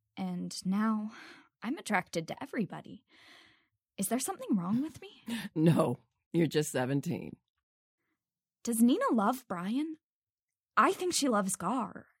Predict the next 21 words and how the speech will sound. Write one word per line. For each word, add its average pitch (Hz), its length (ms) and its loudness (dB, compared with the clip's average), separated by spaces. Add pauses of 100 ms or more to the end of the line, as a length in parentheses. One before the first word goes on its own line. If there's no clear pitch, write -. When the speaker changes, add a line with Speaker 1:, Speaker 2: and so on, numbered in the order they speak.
(160)
Speaker 1:
That's 285 240 4
why 320 120 8
she's 294 280 4
so 226 120 4
mean 269 260 4
to 240 80 2
him, 180 260 -2
and 214 180 4
he 311 340 0
is 220 240 -2
so 311 580 0
in 220 240 2
love 320 240 -2
with 240 220 -2
her. 196 260 -6 (680)
I 294 80 12
like - 280 4
Gar. 175 340 0 (160)
I 311 80 12
mean, 320 320 4
not, 285 300 6